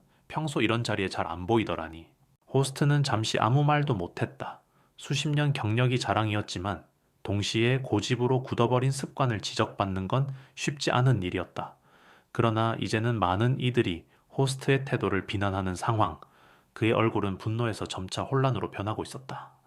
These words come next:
"자, 호스트님, 한 번만 제대로 이야기를 해보죠." 매니저가 조심스레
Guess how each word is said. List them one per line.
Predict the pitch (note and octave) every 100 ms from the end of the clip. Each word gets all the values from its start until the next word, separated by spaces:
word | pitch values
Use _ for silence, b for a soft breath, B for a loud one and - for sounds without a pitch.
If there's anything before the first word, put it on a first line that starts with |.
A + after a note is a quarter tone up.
| _ _
"자, | - G#2+ F2+
호스트님, | D3 C#3+ - G#2+ E2 D#2+ - _ _ _
한 | - B2
번만 | C#3+ C#3 C#3+ D3+
제대로 | C#3+ F#2+ G2 G2
이야기를 | F#2+ G2 F#2 F2
해보죠." | G#2+ G#2 E2+ E2 F2+ - _ _ _ _ -
매니저가 | G2 B2+ C3 D#3 G#2+ A#2+ C#3+
조심스레 | - A#2+ E3 D#3+ D3 F2+ E2+ B2+